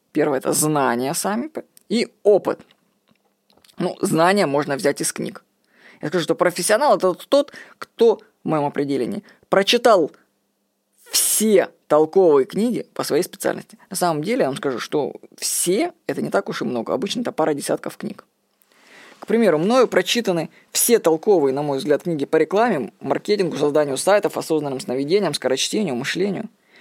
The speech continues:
Как только появляется новая книга, я тут же ее покупаю. Но иметь прочитанные книги в шкафу — это вообще только полдела. Нужен опыт применения, работа в своей области.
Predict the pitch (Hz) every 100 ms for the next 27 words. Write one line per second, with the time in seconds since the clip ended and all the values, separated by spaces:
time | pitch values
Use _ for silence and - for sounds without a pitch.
0 | - - - 196 185 185 185 180 185 185
1 | 180 208 269 - 208 170 160 160 - -
2 | - - - _ _ - - - - 220
3 | 180 - _ _ - _ _ _ 180 214
4 | 247 - - 185 - 240 214 180 175 170
5 | - - 220 170 - - 196 294 196 -
6 | - 226 214 202 214 214 208 202 101 -
7 | - 160 226 214 208 - - 214 214 170
8 | - 160 170 180 147 110 - _ - 151
9 | 165 233 233 - 160 190 - - 156 127
10 | - -